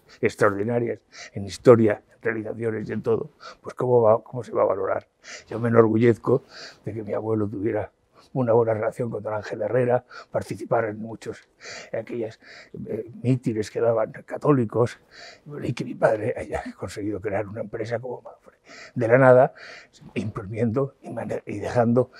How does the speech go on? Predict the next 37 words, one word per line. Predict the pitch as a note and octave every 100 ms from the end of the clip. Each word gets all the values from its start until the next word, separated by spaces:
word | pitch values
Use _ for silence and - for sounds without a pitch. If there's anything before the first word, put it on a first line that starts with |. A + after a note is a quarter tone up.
| -
esos | A#2 A#2+
valores, | G2+ A2 A#2 G#2 - - - - _
y | D3 D3+ D#3 _ _ _ _ _ -
desde | A2+ G2 G#2 G2+ -
algunos | A2 A#2+ A#2+
valores | G#2+ G#2+ G#2+ G2+
personales | A2 - B2 A#2 A2+ B2 _ - - _
que | C#3
la | -
gente | - A2+ A2 A#2 A2 - - -
no | B2
comprende. | A2 G2+ G#2+ A2+ G#2+ B2 _ - -
Por | - G#2+
ejemplo, | - B2+ A#2+ C3+ - - -
la, | G#2 G2 A#2 G#2+
eh, | F2+ G2+ -
incorporación | A#2 A2 G2+ A#2+ G#2 - A#2
en | A2+
los | G#2
estatutos | G2+ A2+ G#2+ A#2 B2 C3 - - - -
de | A2+
que | -
no | B2
puede | A2 G#2 G2+
trabajar | G2+ G2+ - G#2
en | G#2+
la |
empresa | G2+ G2+ G2 A2
nadie | G#2 G2+
que | F#2
sea | -
pariente | G2+ G#2+ A2+ A2 A#2+ A#2 - - - -
de |
directivos | G2+ G2+ F2 B2 A2 G2
empresarios. | A2 G2 A2 G#2 G#2 G#2+ - _ - - - - -
Yo | A2+ G2+
llegué | G#2 G2 A2 - -